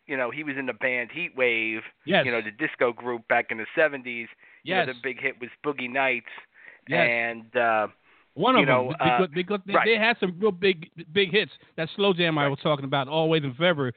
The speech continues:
Speaker 2: that was a
Speaker 1: Right.
Speaker 2: real big, big jam. Trust me. Trust
Speaker 1: And,
Speaker 2: me. In my
Speaker 1: and,
Speaker 2: community,
Speaker 1: and
Speaker 2: that was a big hit.
Speaker 1: Yeah. You know, you know what's funny? Um, they're not the only group. I think the, the two lead singers were, were,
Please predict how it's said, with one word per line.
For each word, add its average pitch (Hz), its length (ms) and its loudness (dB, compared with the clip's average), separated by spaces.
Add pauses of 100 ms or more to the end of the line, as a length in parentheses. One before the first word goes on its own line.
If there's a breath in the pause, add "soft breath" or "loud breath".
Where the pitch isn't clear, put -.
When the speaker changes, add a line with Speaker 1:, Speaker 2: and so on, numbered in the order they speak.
(340 soft breath)
Speaker 2:
that 190 160 0
was 170 100 4
a 139 60 4
Speaker 1:
Right. 143 80 4
Speaker 2:
real 143 140 4
big, 123 240 -2 (180)
big 135 160 -6
jam. 123 340 -4
Trust 190 300 0
me. 101 200 -8
Trust 233 260 2
Speaker 1:
And, 147 60 -12
Speaker 2:
me. 127 140 -10
In 139 80 -6
my 165 180 -2
Speaker 1:
and, - 80 -6
Speaker 2:
community, 233 380 0
Speaker 1:
and 254 80 -8 (120)
Speaker 2:
that 180 140 -2
was 180 160 0
a 165 80 -2
big 175 380 0 (180)
hit. 139 260 2 (220)
Speaker 1:
Yeah. 113 340 2 (380 loud breath)
You 143 80 0
know, 165 60 6
you 160 120 4
know 180 80 4
what's 165 180 -2
funny? 160 320 -2 (260 soft breath)
Um, 120 240 0 (320)
they're 160 80 4
not 185 240 2
the 151 100 -8
only 170 220 -4
group. 170 320 -8
I 127 100 0
think 156 280 -8 (120)
the, 135 280 0
the 123 100 -8 (100)
two 156 140 -6
lead 151 240 -10 (140)
singers 147 340 -2 (420 loud breath)
were, 131 160 -4 (300)
were, 127 220 -14